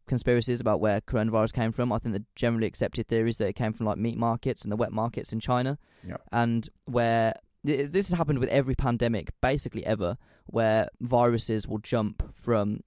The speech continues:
Speaker 1: animals to humans. And
Speaker 2: Mm-hmm.
Speaker 1: that is purely because of our relationship with them and how we're getting closer to them. We're encroaching on their habitats, and then we're eating more of them. It's like, I think scientists have said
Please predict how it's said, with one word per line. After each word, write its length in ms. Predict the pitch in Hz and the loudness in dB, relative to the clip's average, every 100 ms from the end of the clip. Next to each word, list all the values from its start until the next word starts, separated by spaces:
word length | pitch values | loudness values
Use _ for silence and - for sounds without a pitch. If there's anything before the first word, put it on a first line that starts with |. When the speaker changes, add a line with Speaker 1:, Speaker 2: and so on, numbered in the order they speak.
| _ | _
Speaker 1:
animals 400 | 120 117 113 113 - | -2 0 0 -2 -6
to 80 | 113 | -2
humans. 480 | 123 120 127 160 - _ - - | 0 2 0 -2 -10 _ -20 -6
And 140 | 120 | -2
Speaker 2:
Mm-hmm. 40 | 117 | 2
Speaker 1:
that 160 | 135 85 | 2 2
is 120 | 117 | -2
purely 400 | - - 135 123 | -2 2 4 4
because 580 | 113 - 127 110 101 - - | 0 0 2 2 -2 -10 -4
of 100 | 117 | 0
our 140 | 117 110 | 2 4
relationship 600 | 113 110 117 117 120 98 | 2 2 -2 -4 -4 -2
with 120 | 117 | 0
them 140 | 139 | 0
and 80 | 131 | 0
how 120 | 123 | 0
we're 140 | 113 107 | 0 0
getting 240 | 120 107 | -2 -4
closer 380 | - 123 123 107 | -2 0 0 -2
to 120 | 123 | -2
them. 240 | 107 117 113 | 0 2 2
We're 280 | 110 104 - _ - _ - | 2 2 -2 _ -20 _ -8
encroaching 420 | 123 123 98 117 | 0 2 2 0
on 140 | 110 107 | 0 0
their 160 | 92 | -2
habitats, 760 | 120 127 120 - 120 110 - - | -2 0 0 0 0 -2 -4 -4
and 180 | 117 | -2
then 120 | 117 110 | 0 0
we're 120 | 107 | -2
eating 580 | 117 117 - 113 113 113 _ _ - - _ - | -2 -4 -2 -2 -2 -4 _ _ -20 -20 _ -4
more 460 | 120 117 117 120 117 | 0 4 6 4 2
of 140 | 113 | 0
them. 300 | 117 113 113 | 2 2 2
It's 160 | 120 131 | 0 0
like, 160 | 113 - _ _ _ _ _ - | -2 -4 _ _ _ _ _ -2
I 120 | 127 | 0
think 280 | 135 160 - _ _ _ | 2 0 -2 _ _ _
scientists 520 | - 156 135 - 131 | 2 4 4 2 -2
have 100 | 127 | -2
said 400 | - 135 117 98 | 0 4 4 4